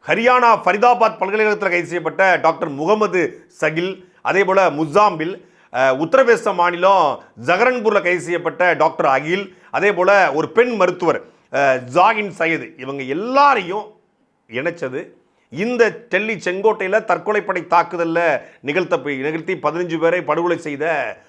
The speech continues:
அந்த டாக்டர் உமரை எல்லாரையும் உருவாக்கியது இந்த ஒட்டுமொத்தமான மருத்துவ குழுவை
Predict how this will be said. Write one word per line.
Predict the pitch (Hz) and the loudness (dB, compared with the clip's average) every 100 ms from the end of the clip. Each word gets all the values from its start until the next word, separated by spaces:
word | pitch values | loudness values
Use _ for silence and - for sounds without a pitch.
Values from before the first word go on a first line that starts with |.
| - | -10
அந்த | - 165 160 | -4 -2 2
டாக்டர் | 160 175 190 143 120 | 2 2 -2 -8 -6
உமரை | 151 208 254 233 165 110 _ _ _ _ | -6 0 2 2 -2 -10 _ _ _ _
எல்லாரையும் | 113 139 180 196 208 226 156 | -8 0 4 4 2 -2 -4
உருவாக்கியது | 175 190 175 139 127 165 - | 0 0 0 -4 -10 -12 -12
இந்த | 143 185 196 170 147 | -8 -4 0 2 2
ஒட்டுமொத்தமான | 147 156 226 - 185 180 185 | -2 -2 -4 -2 0 0 0
மருத்துவ | 151 214 - 220 190 | 0 0 0 0 0
குழுவை | 147 139 208 320 | -2 -4 -4 -6